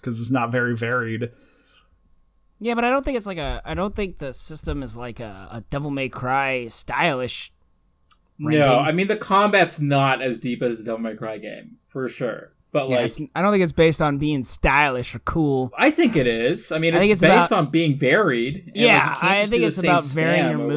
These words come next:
Speaker 2: moves
Speaker 3: over
Speaker 2: and just
Speaker 3: again.
Speaker 2: not getting hit, probably.
Speaker 3: And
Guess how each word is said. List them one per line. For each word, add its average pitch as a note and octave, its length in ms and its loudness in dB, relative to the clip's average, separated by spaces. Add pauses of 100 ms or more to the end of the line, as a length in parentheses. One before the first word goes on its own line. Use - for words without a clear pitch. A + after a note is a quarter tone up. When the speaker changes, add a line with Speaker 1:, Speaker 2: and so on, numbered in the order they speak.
Speaker 2:
moves C#3+ 200 -2
Speaker 3:
over B2+ 60 -2
Speaker 2:
and C3 80 -4
just A#2 160 -2
Speaker 3:
again. C3+ 100 -6
Speaker 2:
not B2+ 220 -6
getting B2+ 300 -6
hit, - 420 -8
probably. G#2+ 540 -10 (300)
Speaker 3:
And F3 120 -4